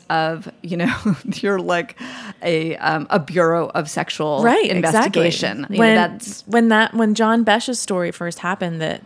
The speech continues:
Speaker 2: the New Orleans Times-Picayune published, there was a decision we had to make, like, how much money can we focus on this?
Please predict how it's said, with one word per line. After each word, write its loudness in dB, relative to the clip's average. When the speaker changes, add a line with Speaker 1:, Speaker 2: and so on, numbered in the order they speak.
Speaker 2:
the -4
New -4
Orleans -4
Times-Picayune -6
published, -4
there -2
was -2
a -6
decision -2
we -2
had 0
to -4
make, -8
like, -6
how -2
much -2
money -4
can -8
we -8
focus -4
on -10
this? -8